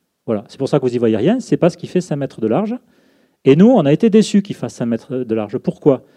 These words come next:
Parce que nous, on voulait qu'il soit haut. On voulait remonter les pédigrés. On voulait pas qu'il soit large, on voulait remonter l'histoire.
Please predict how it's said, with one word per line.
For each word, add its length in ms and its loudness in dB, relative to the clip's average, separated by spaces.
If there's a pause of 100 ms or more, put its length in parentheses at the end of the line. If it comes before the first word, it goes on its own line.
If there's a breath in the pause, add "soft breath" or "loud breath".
(200 soft breath)
Parce 140 -2
que 80 2
nous, 120 6
on 60 4
voulait 220 4
qu'il 140 -16
soit 340 0
haut. 340 4 (540)
On 120 4
voulait 240 6
remonter 1000 2
les 100 4
pédigrés. 520 -4 (500)
On 40 -2
voulait 200 4
pas 120 2
qu'il 140 -10
soit 180 2
large, 260 0
on 100 -8
voulait 300 0 (600)
remonter 480 2
l'histoire. 440 -6